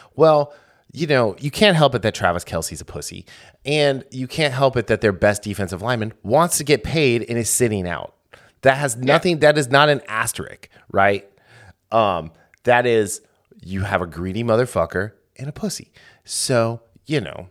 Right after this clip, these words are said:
Speaker 1: a woke-ass little bitch.
Speaker 2: This
Speaker 1: And,
Speaker 2: is the
Speaker 1: and,
Speaker 2: thing.
Speaker 1: and, and Travis Kelce.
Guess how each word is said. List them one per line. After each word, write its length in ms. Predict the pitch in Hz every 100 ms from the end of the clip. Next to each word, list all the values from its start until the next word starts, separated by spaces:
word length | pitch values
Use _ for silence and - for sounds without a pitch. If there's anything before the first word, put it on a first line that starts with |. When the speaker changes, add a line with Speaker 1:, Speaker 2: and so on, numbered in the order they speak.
| _
Speaker 1:
a 80 | 123
woke-ass 560 | 127 170 196 165 139 127
little 200 | 123 110
bitch. 380 | 90 - - - _ _ _ _ _ _ _ _ _ _ _ _ -
Speaker 2:
This 120 | 180
Speaker 1:
And, 140 | 123
Speaker 2:
is 40 | 120
the 80 | 120
Speaker 1:
and, 120 | 110
Speaker 2:
thing. 120 | 95
Speaker 1:
and, 140 | 107 - - -
and 120 | 95
Travis 300 | 101 80 71
Kelce. 340 | - 80 -